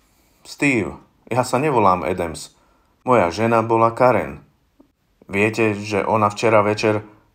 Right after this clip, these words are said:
Policajtovi sa po tvári rozprestrela hrôza, keď sa usiloval odstúpiť dozadu, ale ruku už mal uzamknutú v jeho ruke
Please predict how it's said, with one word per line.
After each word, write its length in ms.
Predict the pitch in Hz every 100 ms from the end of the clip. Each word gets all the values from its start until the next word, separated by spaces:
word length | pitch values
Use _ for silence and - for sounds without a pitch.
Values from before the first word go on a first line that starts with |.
| _ _ _ _ _ _ _ _ _ _ _
Policajtovi 640 | 147 127 123 113 113 110 110
sa 160 | 107
po 160 | 87 101
tvári 460 | 101 104 104 107 104
rozprestrela 760 | 113 110 113 110 110 107 107 110
hrôza, 560 | 123 123 110 80 - _ -
keď 120 | 101 -
sa 120 | 85
usiloval 640 | - 104 101 101 101 98 -
odstúpiť 560 | 101 - 107 101 107
dozadu, 560 | 107 110 104 78 69 - _ _ _ _ _
ale 240 | - 131 120
ruku 320 | 113 113 107
už 160 | 107 107
mal 160 | 87
uzamknutú 800 | 69 107 104 101 107 104 110 107
v 100 | 113
jeho 140 | 120 104
ruke 400 | 82 78 78